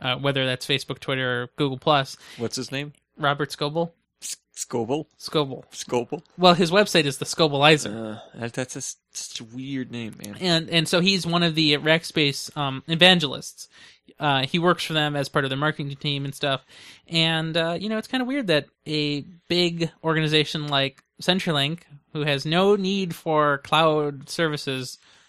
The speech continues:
Speaker 1: would
Speaker 2: But they
Speaker 1: want to
Speaker 2: do.
Speaker 1: buy Rackspace.
Speaker 2: So, do you know what CenturyLink does primarily?
Speaker 1: Well, I know they also, in, in addition to having their, their residential and business, you know, edge network services, they also do their,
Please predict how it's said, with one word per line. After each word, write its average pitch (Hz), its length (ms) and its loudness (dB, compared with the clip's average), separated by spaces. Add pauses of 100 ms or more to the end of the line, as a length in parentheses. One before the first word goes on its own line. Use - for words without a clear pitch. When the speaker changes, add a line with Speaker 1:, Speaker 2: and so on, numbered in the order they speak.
Speaker 1:
would 143 100 -4
Speaker 2:
But 143 80 -2
they 139 60 2
Speaker 1:
want 143 100 2
to 202 80 2
Speaker 2:
do. 214 120 -2
Speaker 1:
buy 143 680 2
Rackspace. - 600 -4 (440)
Speaker 2:
So, - 300 -2 (260)
do 147 80 -2
you 190 60 0
know 202 300 2
what 165 300 0
CenturyLink 151 480 -4
does 156 200 2
primarily? 110 460 -6 (220)
Speaker 1:
Well, 185 200 4
I 165 100 6
know 170 180 6
they 156 220 6
also, 160 440 2
in, 156 140 -4
in 156 140 0
addition 156 320 0
to 147 80 2
having 139 320 0
their, 127 380 -4
their 131 220 -4
residential 139 600 0
and 131 160 -4
business, 135 640 -2 (420)
you 147 140 -6
know, 123 300 -8 (160)
edge 143 320 -4
network 131 380 -4
services, 127 460 -6
they 131 140 -2
also 127 200 -6
do 131 200 -6
their, 127 220 -2